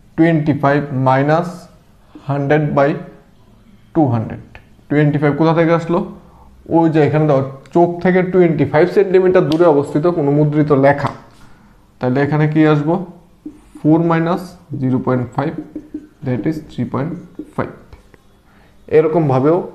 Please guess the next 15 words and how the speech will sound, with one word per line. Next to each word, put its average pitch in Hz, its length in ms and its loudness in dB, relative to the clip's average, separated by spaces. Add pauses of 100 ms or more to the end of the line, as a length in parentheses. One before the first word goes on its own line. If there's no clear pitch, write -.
(120)
করা 131 240 2 (220)
যায়। 113 180 0 (1300)
নিকটতম, 180 560 2 (560)
আবার 151 180 2 (160)
কোশ্চেনটা 156 420 0
repeat 160 180 2 (100)
করি, 143 140 4 (320)
কোনো 160 160 4 (140)
ব্যক্তির 185 440 2
চোখের 165 280 2
নিকটতম 175 400 4 (140)
বিন্দু 160 200 2 (160)
চোখ 143 100 4 (140)
থেকে 165 180 2 (600)
টোয়েন্টি 160 300 2